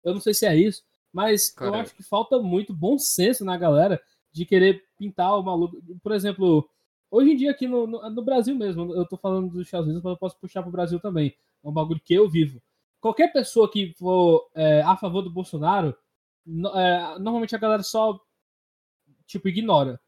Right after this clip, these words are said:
Speaker 1: Só cala a pessoa. Fala assim, "Ah, você é a favor do Bolsonaro, então você não sabe de nada."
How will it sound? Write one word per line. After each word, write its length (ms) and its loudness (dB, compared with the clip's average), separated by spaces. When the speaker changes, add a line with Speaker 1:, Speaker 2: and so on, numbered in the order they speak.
Speaker 1:
Só 160 -8
cala 320 4
a 20 -2
pessoa. 500 -2
Fala 100 -2
assim, 140 -8
"Ah, 100 0
você 400 0
é 60 -6
a 120 2
favor 200 -4
do 60 -4
Bolsonaro, 280 -6
então 120 -12
você 200 -8
não 80 -10
sabe 220 -4
de 100 -8
nada." 360 -6